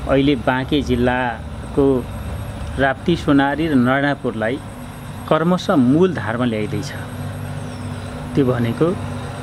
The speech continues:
सडक पूर्वाधार, त्यस्तै गरी विद्युतीकरण,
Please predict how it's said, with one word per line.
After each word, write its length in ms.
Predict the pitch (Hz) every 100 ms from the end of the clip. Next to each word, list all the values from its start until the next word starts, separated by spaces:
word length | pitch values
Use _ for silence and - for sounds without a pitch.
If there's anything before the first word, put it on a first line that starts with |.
| - -
सडक 340 | - 156 156
पूर्वाधार, 540 | 151 147 143 139 139 202 220 - - - - -
त्यस्तै 320 | - - 143
गरी 160 | 139
विद्युतीकरण, 840 | 110 147 135 156 165 151 143 151